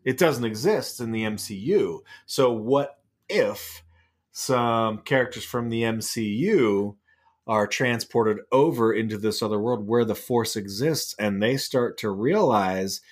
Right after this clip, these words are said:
that they're experiencing certain phenomena that perhaps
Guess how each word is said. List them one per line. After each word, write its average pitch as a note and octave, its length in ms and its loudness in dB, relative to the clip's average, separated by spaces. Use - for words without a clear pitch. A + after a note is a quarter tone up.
that G2 160 -6
they're A#2+ 220 4
experiencing G#2+ 1300 0
certain G#2 400 0
phenomena G2+ 1080 -2
that G#2 420 0
perhaps A2 840 0